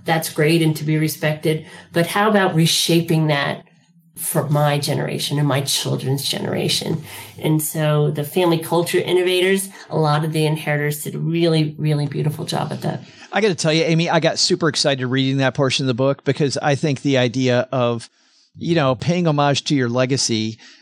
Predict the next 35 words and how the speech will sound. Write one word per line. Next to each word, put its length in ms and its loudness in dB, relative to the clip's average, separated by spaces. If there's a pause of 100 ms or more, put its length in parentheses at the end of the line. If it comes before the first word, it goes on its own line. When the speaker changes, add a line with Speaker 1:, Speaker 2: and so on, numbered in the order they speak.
(160)
Speaker 2:
and 300 0
being 200 2
comfortable 460 0
with 100 0
that, 200 2
but 80 2
also 280 2
realizing 580 2
that 100 -2
we're 100 -4
shaping 500 2
it 140 0
right 340 0
now 320 4
with 220 0
this 200 2
group 260 0
of 80 0
people 480 0 (340)
and 180 2
the 80 4
women 580 2
that 160 -2
you 120 0
profile 680 2
that 360 0
really 480 0
dive 420 0
into 220 0
that. 280 -2
I 40 -6
can 140 -6
feel 220 2
the 140 2
excitement. 720 0